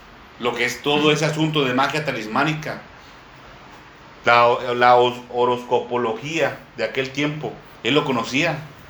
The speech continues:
de los astros, cómo se mueven, cómo los, cómo lo, lo, los astrólogos hacían sus predicciones. Él lo leyó, hermanos, todo eso. Pero sabía que estaba mal.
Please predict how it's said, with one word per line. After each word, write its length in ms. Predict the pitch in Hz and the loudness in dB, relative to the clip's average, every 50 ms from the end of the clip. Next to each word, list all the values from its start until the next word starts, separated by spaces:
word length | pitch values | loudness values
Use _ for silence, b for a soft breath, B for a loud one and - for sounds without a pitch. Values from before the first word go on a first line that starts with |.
| - - - - - - - - - - - - - - | -20 -20 -20 -20 -20 -20 -20 -20 -20 -20 -20 -20 -8 -2
de 100 | 113 110 | 0 2
los 200 | 110 110 - - | 2 2 2 2
astros, 460 | 120 127 143 139 - - 117 104 - | 2 2 2 2 -2 -4 -4 -4 -4
cómo 200 | - 120 127 131 | -4 -4 -4 -2
se 120 | 127 123 110 | -2 -4 -4
mueven, 380 | 104 110 127 143 143 131 113 | -2 0 2 2 2 0 -2
cómo 240 | - 117 120 127 131 | -6 -6 -4 -2 -2
los, 260 | 131 123 113 - - - - - - - - - - - - - | 0 0 -2 -4 -8 -14 -18 -20 -20 -20 -20 -20 -20 -20 -18 -8
cómo 260 | 110 117 120 131 139 | -6 -2 0 2 2
lo, 360 | 135 131 127 123 120 120 113 | 4 4 4 4 2 2 -2
lo, 560 | 113 113 113 113 113 110 110 110 110 110 113 113 | 0 0 0 2 2 0 0 0 0 0 -2 -2
los 160 | 113 107 113 | -4 -4 -4
astrólogos 540 | 107 104 - 120 127 135 147 135 131 127 117 | -6 -6 -2 0 2 2 2 2 2 0 -2
hacían 440 | 113 113 - 123 127 131 131 127 | -4 -4 -4 -2 -2 -2 -2 -4
sus 420 | 131 131 123 120 113 107 104 101 - - - - | -4 -4 -4 -2 -2 -4 -4 -6 -8 -14 -4 0
predicciones. 800 | 117 113 113 107 107 107 - 127 127 143 151 139 123 - - - - - - - - - - - - - - - - - - - | 0 2 2 0 -2 -2 2 2 2 2 2 0 -4 -6 -10 -16 -20 -20 -20 -20 -20 -20 -20 -20 -20 -20 -20 -20 -20 -16 -4 -2
Él 120 | 120 143 | 2 4
lo 80 | 156 156 | 6 6
leyó, 460 | 139 123 113 104 113 123 139 147 151 | 4 4 0 0 2 2 2 4 4
hermanos, 520 | 147 143 151 151 156 151 139 120 - - - | 2 2 2 0 0 0 -4 -4 -6 -8 -4
todo 240 | 127 139 147 151 | -4 -2 0 2
eso. 360 | 151 156 156 156 170 147 131 - - - - - - - - - - - - - - - - - - - - - - - - - - - - - | 0 0 0 -2 -6 -8 -8 -10 -14 -20 -20 -20 -20 -20 -20 -20 -20 -20 -20 -20 -20 -20 -20 -20 -20 -20 -20 -20 -20 -20 -20 -20 -20 -20 -8 2
Pero 200 | - 135 135 131 | 4 6 6 6
sabía 480 | 127 127 120 117 127 147 165 175 165 - | 4 2 0 2 2 2 2 2 2 2
que 100 | 139 127 | -2 -4
estaba 420 | 123 - - 139 139 143 139 123 | -4 -4 -6 -6 -4 -2 -2 -2
mal. 400 | 113 117 131 147 160 156 139 120 | -2 -2 -4 -4 -4 -6 -8 -8